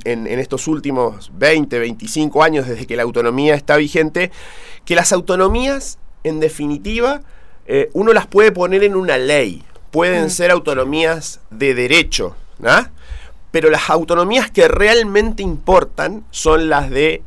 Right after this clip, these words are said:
Speaker 1: hecho, las de facto, aquellas, este, en donde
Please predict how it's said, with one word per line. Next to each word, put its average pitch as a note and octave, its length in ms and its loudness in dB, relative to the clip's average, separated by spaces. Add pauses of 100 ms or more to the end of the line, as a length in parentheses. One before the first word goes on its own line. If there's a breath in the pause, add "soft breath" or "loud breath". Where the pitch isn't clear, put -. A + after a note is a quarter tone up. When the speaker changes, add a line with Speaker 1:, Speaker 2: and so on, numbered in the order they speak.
(240)
Speaker 1:
hecho, A#2 400 0
las G#2+ 280 -6
de B2+ 300 -2 (160 soft breath)
facto, C#3 500 0
aquellas, C#3+ 540 -2 (420 soft breath)
este, C3 460 -2
en C3+ 140 4
donde C#3+ 520 4